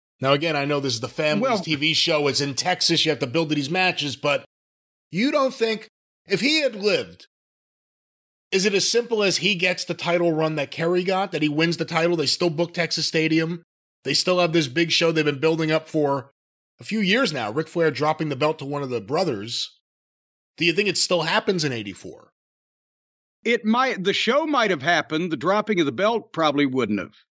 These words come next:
Speaker 2: The, as sad as it is to say, David dying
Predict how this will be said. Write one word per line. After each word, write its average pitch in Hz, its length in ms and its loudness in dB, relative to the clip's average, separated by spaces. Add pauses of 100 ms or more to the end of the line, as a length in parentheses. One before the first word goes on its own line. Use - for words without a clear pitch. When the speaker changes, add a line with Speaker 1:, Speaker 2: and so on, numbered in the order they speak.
(1600)
Speaker 2:
The, 196 600 2 (580)
as 175 440 0
sad 277 340 0
as 180 140 0
it 196 80 0
is 220 200 0
to 156 100 -4
say, 214 420 0
David 160 640 -2
dying 123 800 0